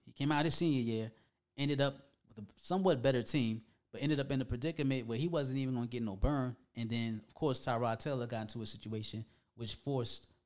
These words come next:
um, Justin Herbert to, to get some more, get some opportunities, and he capitalized on them.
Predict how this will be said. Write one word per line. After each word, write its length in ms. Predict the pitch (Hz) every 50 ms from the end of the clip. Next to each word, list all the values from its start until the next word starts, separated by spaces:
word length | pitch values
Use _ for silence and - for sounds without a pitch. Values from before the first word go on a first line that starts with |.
| _ -
um, 260 | 117 113 110 104 104
Justin 280 | 104 127 113 - 113 104
Herbert 320 | 120 120 104 113 107 104
to, 260 | - - 107 104 101
to 140 | 98 - - 104
get 160 | 107 117 107
some 180 | - 113 107
more, 240 | 104 107 107 104 101 - _ _ _ _ _ -
get 100 | 120 117
some 120 | - 117
opportunities, 640 | 117 117 113 - - 160 156 131 113 101 98 95 -
and 240 | - 110 110 107 107
he 180 | 117 120 113
capitalized 640 | - - 160 175 - 117 110 107 101 95 92 92 104
on 120 | 98 92
them. 100 | 92 -